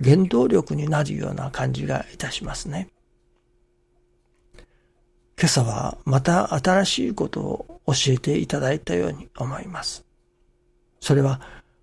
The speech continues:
布教ということですが、布教とはその教えを敷くと書きますね。ですから、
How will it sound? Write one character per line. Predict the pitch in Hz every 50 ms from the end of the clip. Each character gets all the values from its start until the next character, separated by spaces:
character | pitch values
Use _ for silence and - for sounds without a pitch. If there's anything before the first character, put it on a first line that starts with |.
| _
布 | - - - -
教 | - 226 220 220 214
と | 208 - 214 208 214
い | 208 208 208
う | 214 202
こ | - 196 180
と | - - -
で | 139 -
す | - - - -
が、 | - - - - - _ _ _ _ _ _ _ _ _ _ _ _ _ _ _ _ _ _
布 | - - -
教 | - - 202 185 175
と | 175 - 151 147
は | 139 - - - - _
そ | - - 139 131
の | 127 131 131 - - _ _ _ _ _ _ _ _ _ _
教 | - 165 139 131 - - -
え | 208 208
を | 196 208
敷 | 196 - - -
く | - 208
と | - -
書 | - - - - - - _
き | - - - _ _
ま | - 143 127
す | - - -
ね。 | 143 156 202 208 - _ _ _ _ _ _ _ _ _ _ -
で | 160
す | 131 -
か | - - -
ら、 | - 127